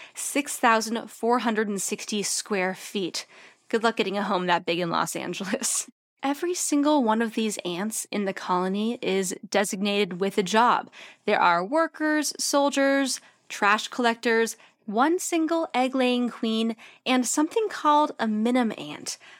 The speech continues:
I had no idea what kind of ant this was. I hadn't heard of them before when studying ants, but what a minim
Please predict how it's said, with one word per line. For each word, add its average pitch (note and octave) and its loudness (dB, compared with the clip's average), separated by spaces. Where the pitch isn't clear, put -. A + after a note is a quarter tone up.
I A#3+ 4
had C4 2
no A#3 2
idea G#3+ 2
what G3 -2
kind G#3+ -4
of G3 -4
ant F3+ -2
this - -6
was. F3+ 0
I G3+ 4
hadn't A3 0
heard C#4 2
of A#3+ 0
them G#3+ 0
before C#4+ 2
when G#3 2
studying F#3+ -2
ants, F3+ -2
but A#3+ 2
what G#3+ 2
a A#3 0
minim A#3+ 0